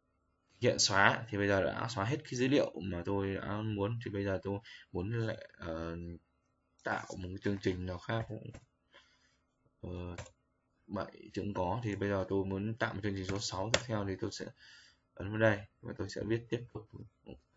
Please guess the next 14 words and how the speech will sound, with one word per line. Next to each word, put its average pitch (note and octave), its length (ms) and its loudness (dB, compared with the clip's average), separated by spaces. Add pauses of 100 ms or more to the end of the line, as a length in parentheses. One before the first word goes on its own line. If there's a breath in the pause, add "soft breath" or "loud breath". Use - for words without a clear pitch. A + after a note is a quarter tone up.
chèn F#2 300 0
một F#2 100 -12
cái G#2 60 2
lệnh G2+ 280 0
nó F#2 200 -10
F G2+ 260 -8
N F#2 180 -4
chín F#2+ 220 -8
chín F#2+ 280 -6
đúng G#2+ 160 -4
không? - 100 -18 (1120 soft breath)
Ờ, F2+ 420 -12 (260)
chương F#2 260 -6 (140)
trình F#2 120 -12